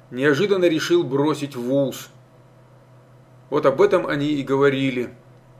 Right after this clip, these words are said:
Остановившись возле яркой афиши, наклеенной на круглую тумбу, Милован саркастически хмыкнул. «Композитор Пастухов! Как вам это нравится?» Качая головою, он изобразил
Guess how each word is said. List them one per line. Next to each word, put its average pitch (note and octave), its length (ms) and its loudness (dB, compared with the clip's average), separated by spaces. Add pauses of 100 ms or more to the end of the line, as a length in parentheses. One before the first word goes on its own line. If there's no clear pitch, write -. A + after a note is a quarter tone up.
(460)
Остановившись F#3 760 -2 (180)
возле D3 240 0
яркой D#3+ 400 6
афиши, F#3 440 -4
наклеенной E3 540 2
на D#3 120 0
круглую D#3 500 0
тумбу, D3+ 640 0 (320)
Милован C#3 460 4
саркастически D3+ 720 -4
хмыкнул. D3+ 640 -2 (640)
«Композитор D3+ 960 2 (160)
Пастухов! D#3+ 840 4 (600)
Как E3+ 200 0
вам C#3 120 -2
это C3+ 260 -4 (140)
нравится?» C#3 580 0 (680)
Качая E3+ 340 2
головою, D3+ 640 2
он D3 160 -4
изобразил C#3+ 680 0